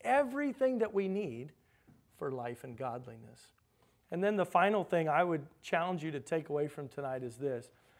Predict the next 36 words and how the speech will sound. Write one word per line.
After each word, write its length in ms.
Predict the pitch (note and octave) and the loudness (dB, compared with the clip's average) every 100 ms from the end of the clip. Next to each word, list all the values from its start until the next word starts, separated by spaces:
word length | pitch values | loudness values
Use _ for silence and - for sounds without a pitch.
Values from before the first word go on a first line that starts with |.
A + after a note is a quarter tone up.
| _ - | _ 0
When 180 | F#3 F#3+ | 4 4
the 100 | F3 | 4
things 460 | - A#3 C4+ A3+ | 6 6 6 6
in 120 | A3+ G#3+ | 4 6
this 220 | G#3 - | 4 4
world, 500 | G3 G#3+ G#3+ G#3+ - - _ | 6 8 10 8 4 -14 _
you 80 | F#3 | 0
know, 200 | F#3 F#3+ | 4 4
and 140 | D#3+ B2+ - | 4 -2 -6
philosophy 920 | - F3 F#3+ G#3+ - G#3 A#3 A3 G#3+ | 0 6 8 6 4 2 4 6 6
and, 180 | E3+ B2 - - - | 4 2 -10 -12 -4
and 160 | D3 - | -4 8
other 280 | F#3+ G#3+ G#3+ | 10 10 8
people 500 | A3 A3+ A3 G#3 G3 | 4 4 8 10 12
asking 420 | E3+ F3+ F#3 E3+ | 10 6 0 -2
questions, 640 | - G#3 G3+ - G#3+ G#3 D3+ | 4 4 4 0 0 2 4
or 200 | E3 - - - | 2 2 -8 0
you're 140 | F3+ | 0
struggling 480 | - A3 G#3+ A3 G3+ | 6 10 12 12 8
in 140 | F#3 | 8
your 120 | F3+ | 10
own 220 | F3 A3 F3+ | 10 10 8
mind 380 | E3+ G3+ G#3+ | 6 6 4
trying 280 | - F#3+ F3+ | 4 4 4
to 80 | D3+ | 2
wrestle 400 | C#3+ F3 F3+ G3 | 4 2 2 -2
around, 280 | E3+ F3 E3+ | 2 2 2
"Well, 100 | B2+ | 0
how 180 | - F#3+ | 2 4
do 120 | G#3 | 4
I 100 | F3+ | 4
deal 200 | D3 G3+ | 2 2
with 160 | G3 | 2
this 140 | G#3 - | -2 -2
situation?" 640 | G3 F#3 F3 G3 - G3+ | -4 0 2 0 0 -4
Or, 120 | C3 | -4